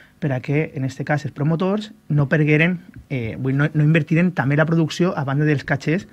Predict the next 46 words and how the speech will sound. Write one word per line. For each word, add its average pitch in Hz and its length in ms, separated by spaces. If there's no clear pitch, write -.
en, 127 380
en 147 100
lo 139 80
que 123 80
són 131 120
els 151 120
concerts. 139 400
Això - 160
ho 214 40
han 208 80
dit 208 120
sempre, 202 360
i 147 120
és 120 80
el 175 80
que 175 120
s'ha 175 120
col·laborat. 143 480
Val? 151 220
En 147 120
el 131 80
cas 135 160
dels 165 120
concerts 165 240
de 160 80
fira, 214 340
eh, 123 540
la 147 160
forma, 147 500
diguem, 151 320
legal 139 400
de, 120 280
de 123 120
fer-ho, 170 340
i 147 80
crec 117 80
que 147 80
ho 139 40
va 127 40
explicar 135 280
bé 127 80
José 143 200
Manuel, 190 380
eh, 131 480
és 151 240
esta, 165 240